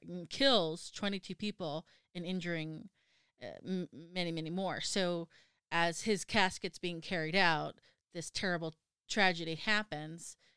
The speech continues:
at the Ford Theater. Now, okay, so going back to the theory of whether or not John Wilkes Booth shot himself versus a soldier, a Union sh-, soldier shooting him,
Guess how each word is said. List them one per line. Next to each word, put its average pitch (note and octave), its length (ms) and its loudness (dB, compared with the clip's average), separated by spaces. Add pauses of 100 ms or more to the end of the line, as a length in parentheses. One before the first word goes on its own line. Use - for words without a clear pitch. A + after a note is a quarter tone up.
at D#3+ 100 -8
the E3 60 -8
Ford D3 240 -8
Theater. E3 420 -4 (1000)
Now, F3+ 600 2 (920)
okay, G#3 180 4
so A3 140 0
going B3+ 320 6
back A#3+ 280 4
to A#3 200 0
the G3 380 0 (200)
theory G#3 720 2
of F#3 560 0 (420)
whether G#3 260 4
or G#3 60 2
not F#3 240 2 (300)
John G#3+ 220 4
Wilkes G#3 220 -4
Booth F#3 300 -4 (220)
shot A3+ 380 6
himself G#3+ 500 0
versus F#3+ 680 -2 (100)
a F3 80 -4
soldier, G#3 520 -2
a F3+ 60 -6
Union C4+ 300 -2
sh-, - 120 -8 (120)
soldier F#3 480 -6
shooting F3 360 -8
him, E3+ 240 -8